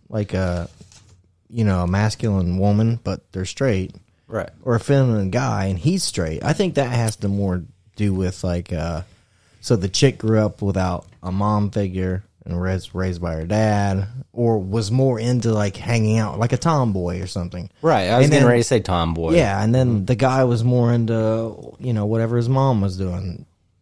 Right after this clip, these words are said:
Speaker 2: Right.
Speaker 1: Or whatever. I think that's where that happens.
Speaker 2: He liked to bake bread and wash dishes.
Speaker 1: Right. Like, I grew up with, uh,
Speaker 2: <laughs> I don't mean that.
Speaker 1: I grew up with my uncle and my grandpa all up on my ass all the time.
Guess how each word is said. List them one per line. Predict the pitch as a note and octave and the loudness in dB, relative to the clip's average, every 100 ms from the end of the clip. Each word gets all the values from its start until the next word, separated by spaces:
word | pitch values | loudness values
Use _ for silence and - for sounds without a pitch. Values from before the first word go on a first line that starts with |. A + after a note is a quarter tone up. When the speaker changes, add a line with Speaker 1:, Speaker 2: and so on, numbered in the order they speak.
| _ - | _ -6
Speaker 2:
Right. | E2+ - - | -4 -4 -8
Speaker 1:
Or | G#2+ | -6
whatever. | F#2+ F#2+ E2+ G#2 | -4 -4 -6 -4
I | |
think | A#2+ D#3+ | 0 0
that's | C#3 C3 | 0 -2
where | B2 | -2
that | G#2+ F#2 | -2 -2
happens. | A2 A2 - F2+ F2 - - _ _ _ - | -2 -2 -4 -8 -10 -14 -20 _ _ _ -10
Speaker 2:
He | G2 | -4
liked | F#2+ G2+ | 4 6
to | - | 6
bake | D3+ G#2+ | 4 0
bread | F2 E2 F#2+ | -2 -2 -2
and | F#2+ | -2
wash | E2+ F#2+ - | -2 -2 -2
dishes. | G2 D#2 - - - - _ _ - - | -4 -6 -10 -16 -16 -20 _ _ -14 -2
Speaker 1:
Right. | A2+ A#2+ G2 - | 4 4 2 2
Like, | - F2 | 2 4
I | F#2+ A#2 B2+ | 2 2 4
grew | A#2 A2+ | 4 6
up | G#2 E3+ | 4 4
with, | G#2 F#2+ G2+ | 2 2 2
uh, | F#2 E2 F2 - | 2 0 0 -4
Speaker 2:
<laughs> | - | -4
I | - G2 | -6 -4
don't | F#2+ - | -6 -6
mean | C#2+ | -10
that. | - - | -10 -2
Speaker 1:
I | B2 | 2
grew | D3 C#3+ | 6 6
up | C3 | 6
with | B2 A2 | 4 2
my | G2+ F#2 F2+ F2 | 2 2 2 0
uncle | - A#2+ B2 C3 C#3 D3 - _ _ _ | 0 0 2 2 0 -2 -10 _ _ _
and | G#2+ G2 | -2 0
my | F#2 | 0
grandpa | F2+ A#2+ B2 A#2+ F2+ D#2+ E2+ - _ _ _ _ _ _ _ _ _ _ - | 0 2 2 2 0 0 -4 -8 _ _ _ _ _ _ _ _ _ _ -4
all | G2+ A2+ A#2+ | 0 2 2
up | G#2+ | 2
on | A2+ | 0
my | G#2+ F#2 G2 | 2 2 2
ass | A#2 F#2+ F2+ - | 2 2 -2 -4
all | E2 D#2+ | -6 -6
the | G2 | -6
time. | C#2+ C#2 F#2+ | -4 -4 -6